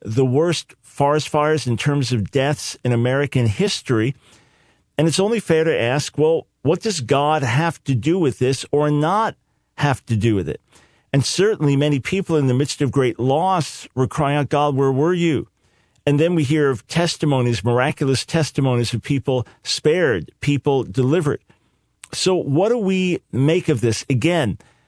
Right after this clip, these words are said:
I will not give cheap and easy answers because we're talking about loss of human life and we're talking about the reputation of God. And there are some who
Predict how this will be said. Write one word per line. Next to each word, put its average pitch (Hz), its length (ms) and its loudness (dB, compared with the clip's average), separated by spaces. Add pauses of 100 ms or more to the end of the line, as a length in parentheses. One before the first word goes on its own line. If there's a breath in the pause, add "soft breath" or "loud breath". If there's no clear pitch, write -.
(260 soft breath)
I 156 140 2
will 151 200 2
not 147 500 0
give 143 360 0 (120)
cheap 165 480 -2 (120)
and 120 300 0
easy 135 680 0
answers 123 720 -2
because 123 440 -4
we're 127 120 0
talking 143 440 -2
about 120 360 0
loss 123 580 0 (100)
of 110 120 0
human 120 320 0
life 127 440 -2 (540)
and 113 100 -2
we're 120 60 2
talking 147 360 -2
about 120 380 0
the 117 240 0
reputation 120 960 -2 (100)
of 107 140 -2
God. 147 400 -2 (1000)
And 135 420 0
there 127 200 2
are 127 40 2
some 156 380 0
who 147 120 4